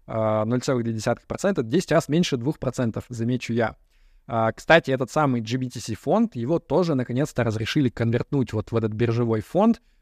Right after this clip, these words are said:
а, что довольно прикольно для тех, кто его покупал, э, год назад, потому что в декабре две тысячи двадцать второго года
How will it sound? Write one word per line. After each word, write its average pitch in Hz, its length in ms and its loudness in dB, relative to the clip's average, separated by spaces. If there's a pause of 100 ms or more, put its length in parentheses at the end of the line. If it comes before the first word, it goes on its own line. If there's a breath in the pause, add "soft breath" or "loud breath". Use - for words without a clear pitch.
а, 117 300 2
что 196 320 2
довольно 147 340 2
прикольно 151 500 2
для 110 80 -2
тех, 135 200 -2
кто - 120 -4
его 110 120 0
покупал, 110 640 0
э, - 20 -4
год 113 260 -2
назад, 135 280 4
потому 127 120 -6
что - 160 -4
в 110 60 -4
декабре 131 460 2
две 110 100 -4
тысячи 123 240 -2
двадцать 113 160 -2
второго 107 300 -4
года 175 260 2